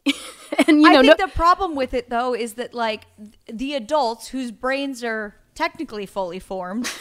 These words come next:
Speaker 1: <laughs>
Speaker 2: should have been like, "These are maybe five-year-old kids
Speaker 1: Yeah.
Speaker 2: saying this. Why don't we do a little self-checking and be like,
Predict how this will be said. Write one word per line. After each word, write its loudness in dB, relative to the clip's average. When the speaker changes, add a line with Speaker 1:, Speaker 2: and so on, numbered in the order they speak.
Speaker 1:
<laughs> -20
Speaker 2:
should -6
have -6
been -6
like, -2
"These -8
are -6
maybe -4
five-year-old -4
kids -4
Speaker 1:
Yeah. 6
Speaker 2:
saying -8
this. -10
Why 2
don't -4
we -6
do -6
a -2
little -8
self-checking -4
and -12
be -8
like, -6